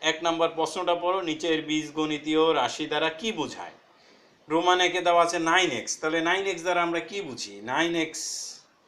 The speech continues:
হচ্ছে এক্স এর নয় গুণ। কেন এক্স এর নয় গুণ? সবসময় মনে রাখবা,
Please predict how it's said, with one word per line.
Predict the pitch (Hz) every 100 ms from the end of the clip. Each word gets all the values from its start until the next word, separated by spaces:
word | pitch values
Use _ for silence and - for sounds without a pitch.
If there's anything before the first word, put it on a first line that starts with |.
| _ _ _ -
হচ্ছে | 143 - 196
এক্স | 156 156 156 -
এর | 214 -
নয় | 156 175 180 110
গুণ। | - - _ _ _ _ _ _ _ _ -
কেন | 170 190
এক্স | 185 -
এর | 196
নয় | 180 180 170
গুণ? | 180 196
সবসময় | - 202 202 214
মনে | 190 175
রাখবা, | 156 135 127 139